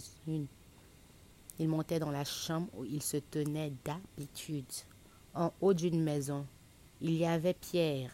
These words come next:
Jean, Jacques et André, Philippe et Thomas, Barthélemy et Matthieu, Jacques le fils d'Alphée, Simon le nationaliste et Jude, le fils de Jacques.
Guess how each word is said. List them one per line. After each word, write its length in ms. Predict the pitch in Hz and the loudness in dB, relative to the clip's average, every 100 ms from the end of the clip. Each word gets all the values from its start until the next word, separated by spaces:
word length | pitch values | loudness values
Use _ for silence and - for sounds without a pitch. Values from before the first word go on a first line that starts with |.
| - | -10
Jean, 380 | 135 - 156 143 - - | -8 0 2 2 -4 -12
Jacques 480 | 123 - 143 - 139 | -8 -8 -8 -10 -6
et 160 | 143 | -4
André, 440 | 135 151 139 147 139 | 0 0 2 2 0
Philippe 560 | - - 165 165 160 - | -2 4 6 6 2 -2
et 140 | 151 - | -4 -2
Thomas, 320 | 156 147 143 139 - - - - | -2 0 0 -2 -14 -20 -18 -4
Barthélemy 800 | 147 175 185 175 165 170 180 - | 0 2 6 6 6 4 2 0
et 100 | 170 | 0
Matthieu, 640 | 156 147 143 - - - 131 - - | 0 0 -4 -8 -10 -10 -12 -12 -8
Jacques 460 | 143 - 190 214 | -6 0 0 2
le 100 | 160 | -2
fils 420 | 151 - 180 175 - | -4 -2 -2 -2 -2
d'Alphée, 500 | 143 143 - - 131 - - - - | -4 -4 -6 -8 -8 -8 -18 -20 -10
Simon 580 | - - 196 185 190 190 | -2 2 4 4 4 4
le 160 | 165 | 4
nationaliste 880 | 147 143 139 - 143 139 135 131 - - | 2 -2 -4 -6 -4 -2 0 -2 -4 -2
et 140 | 147 | 0
Jude, 420 | 131 - 147 131 - - - - - - | 0 -2 -2 -4 -8 -18 -20 -20 -10 -2
le 80 | 143 | -2
fils 380 | - 165 143 | -2 -2 -2
de 100 | 131 | -2
Jacques. 400 | 139 - - - | -4 -4 -8 -10